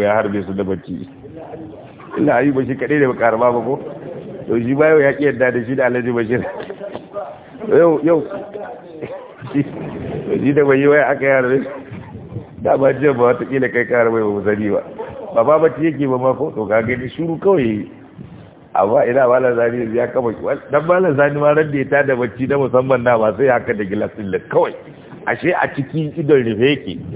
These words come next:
Kawai dai kamar yana kallon littafi nan ko ido na cikin gilas ya zo.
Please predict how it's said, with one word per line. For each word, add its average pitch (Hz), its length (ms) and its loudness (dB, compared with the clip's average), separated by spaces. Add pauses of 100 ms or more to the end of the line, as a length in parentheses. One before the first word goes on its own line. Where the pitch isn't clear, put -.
(1120)
Kawai 170 240 4
dai 156 100 2
kamar 143 280 4
yana 135 100 4
kallon 120 400 0
littafi 113 320 0
nan 123 160 -4
ko 123 140 -4
ido 117 180 0
na 113 160 2
cikin 135 260 -4
gilas 120 240 2
ya 110 160 4
zo. 120 100 0